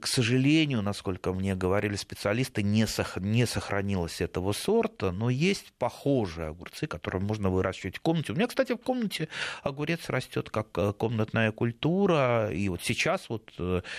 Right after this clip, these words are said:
хотя мне уже и не нужны огурцы, потому что я привожу с дачи достаточно много, но вот всё равно вот в комнатной культуре,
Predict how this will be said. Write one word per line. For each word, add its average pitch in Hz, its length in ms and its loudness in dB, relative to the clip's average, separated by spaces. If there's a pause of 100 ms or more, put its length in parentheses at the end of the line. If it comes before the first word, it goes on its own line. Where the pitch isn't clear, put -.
(140)
хотя 156 280 2
мне 139 220 0
уже 131 240 2
и 123 60 0
не 127 100 2
нужны 160 380 4
огурцы, 104 520 0
потому 98 300 -2
что - 160 -8
я 95 140 0
привожу 104 420 0
с 85 80 -6
дачи 92 300 -2
достаточно 90 500 -2
много, 131 460 2 (360)
но 185 60 0
вот 233 140 4
всё - 100 -4
равно 147 240 0
вот 92 140 -2
в - 20 -20
комнатной 101 380 -2
культуре, 135 480 0